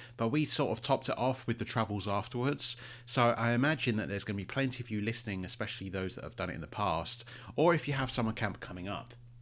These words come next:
where you'll be traveling afterwards and you'll pick up bits and bobs along the way, and you'll re-, remind yourself of those travels.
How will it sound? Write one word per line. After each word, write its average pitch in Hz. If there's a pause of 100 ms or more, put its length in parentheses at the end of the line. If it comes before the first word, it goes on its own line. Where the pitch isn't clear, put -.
(1120)
where 113
you'll 120
be 123
traveling 147
afterwards 110
and 104
you'll 104
pick 120
up - (380)
bits -
and 90
bobs 92
along 85
the 87
way, 95
and 90
you'll 95
re-, 92 (100)
remind 98
yourself 92
of 92
those 90
travels. 87